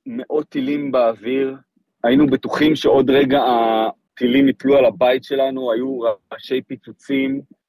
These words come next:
אה, רצנו לממ"ד, אני ובאותו סוף שבוע, זה היה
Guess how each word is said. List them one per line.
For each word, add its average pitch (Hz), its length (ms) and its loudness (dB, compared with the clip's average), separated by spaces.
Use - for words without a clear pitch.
אה, 107 520 2
רצנו - 300 -4
לממ"ד, 123 580 0
אני 123 300 0
ובאותו 123 480 -4
סוף 143 220 -6
שבוע, 135 500 0
זה 120 140 0
היה 131 460 2